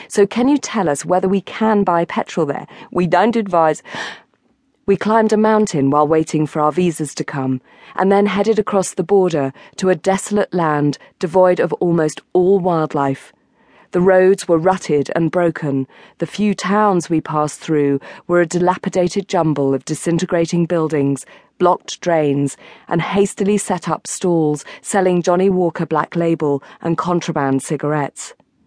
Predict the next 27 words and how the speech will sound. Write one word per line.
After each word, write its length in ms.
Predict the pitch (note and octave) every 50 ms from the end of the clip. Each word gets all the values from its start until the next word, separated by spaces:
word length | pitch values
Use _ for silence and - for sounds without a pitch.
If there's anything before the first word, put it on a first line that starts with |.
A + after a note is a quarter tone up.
| _ _ _ _ _ _ _ _
Food 560 | _ - - - A#3 A3 G3+ F3 D#3 D3+ - - _ _
seemed 380 | - - - F#3 E3+ E3 D#3+
in 140 | E3+ E3 E3
desperately 580 | D#3 - F#3+ G3 - - - D3+ - - D3 C#3
short 380 | - - - D3+ D3 - -
supply. 640 | - - - - D#3 E3 D#3 D3 C#3+ C#3 C#3 C3+ C3+ - _ _ _ _ _ _ _ _ _ _ _ _ _ _ _ _ _ _ _ _
We 100 | - F#3
camped 400 | E3+ - G3+ G#3 G#3+ A3 - -
on 160 | G3+ G3+ G3+
beaches 560 | F#3 - A3 G#3 - - - G3+ F#3+ F#3+ F#3 -
beside 420 | - F3 - - F3 E3+ E3 D#3+
the 80 | - D3
hot 400 | - - - G3 G3 - - - _
brown 360 | G3 F#3 F3 F3 E3+ E3+ E3+
waters 500 | F3 G3 G3 F3+ - - D3+ D3 C3+ D3+
of 80 | D3+ -
the 80 | E3+
Mozambique 640 | F3 F3 E3+ E3 D#3+ F3 D#3+ D3+ D3 C#3+ C#3+ C#3 -
Channel, 480 | - - F#3 F#3+ F#3 E3+ D#3 D3+ C#3+ - - - -
sweltering 720 | - - - - A3 G#3+ G#3 G3+ - - F3+ D#3+ C#3+ C#3+
in 100 | C#3+ D3
our 160 | D3+ D3+ D3+
tent 440 | D3 - - - G3 E3+ C#3+ D3 -
from 180 | - - D#3 D#3
the 80 | D3+
tropical 540 | D3 - - G3 F3 - E3 D3+ - D#3 D3+
heat 360 | C#3 - G3+ F3+ D#3+ - -